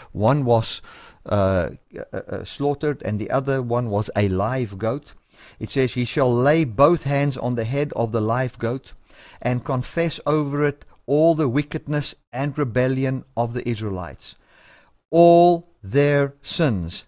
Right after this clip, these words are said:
and put them on the goat's head." So in other words, all the sins was put where? On the goat's head. All their rebellion, all their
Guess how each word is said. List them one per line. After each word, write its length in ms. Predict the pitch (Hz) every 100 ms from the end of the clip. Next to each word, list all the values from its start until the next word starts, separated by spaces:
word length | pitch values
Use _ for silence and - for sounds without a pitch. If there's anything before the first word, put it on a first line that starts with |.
| -
and 240 | 120 120 -
put 240 | 196 -
them 240 | 127 104 - -
on 240 | 156 147
the 80 | 123
goat's 520 | 92 135 151 - - _ -
head." 320 | 147 113 - - _ _ _ _ _ _ _ _ _ _ _ _ _ _
So 100 | -
in 40 | 139
other 180 | 151
words, 220 | 147 151 -
all 260 | 110 139
the 100 | 151
sins 300 | - 156 151
was 140 | 131 -
put 260 | 147 -
where? 300 | 110 127 147 -
On 220 | 131 143
the 100 | 120
goat's 400 | 95 120 135 -
head. 360 | - 113 113 90 - - - -
All 260 | 127 143 160
their 220 | 147 151
rebellion, 680 | 143 139 139 143 107 90 90 - - _
all 360 | 127 143 165 165
their 440 | 131 143 143 139